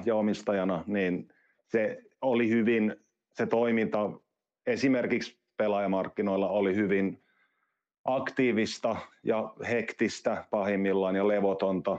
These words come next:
pahimmillaan. Ää, joskus osu-, osu tietysti, o-,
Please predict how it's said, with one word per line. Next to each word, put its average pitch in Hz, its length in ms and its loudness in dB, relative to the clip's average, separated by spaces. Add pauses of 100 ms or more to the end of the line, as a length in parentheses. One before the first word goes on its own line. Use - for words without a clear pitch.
(120)
pahimmillaan. 92 800 0 (640)
Ää, 104 140 0
joskus 110 480 0 (400)
osu-, 113 360 -2
osu 117 300 0
tietysti, 104 640 0 (1040)
o-, - 160 -2